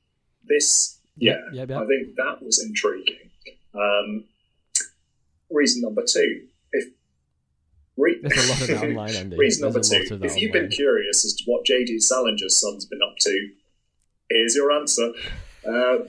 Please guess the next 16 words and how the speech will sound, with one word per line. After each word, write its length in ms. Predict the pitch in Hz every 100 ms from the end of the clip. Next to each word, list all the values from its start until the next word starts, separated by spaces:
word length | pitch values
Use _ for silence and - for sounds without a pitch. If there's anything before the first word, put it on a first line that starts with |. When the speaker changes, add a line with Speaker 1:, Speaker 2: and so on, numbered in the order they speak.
| - _
Speaker 2:
<laughs> 60 | - _ _ - - _ _ _ 605 - -
Speaker 1:
yeah, 240 | 139 120 - 147
well, 120 | 151
that's 440 | - - 127 - -
Speaker 2:
Now 60 | 139
Speaker 1:
that 80 |
Speaker 2:
you 60 | 110
Speaker 1:
mystery 280 | 117 127 117
Speaker 2:
know. 60 |
Speaker 1:
solved. 360 | - 117 123 - - _ - 127
Um, 280 | 123 131 - -
reason 540 | - 147 170 180 - 147
number 280 | 139 135 127 - -
three, 600 | 123 113 98 98 - _ 123
um, 560 | 127 131 120 120 113 - _ _ - - _ _ _
if, 400 | - - - -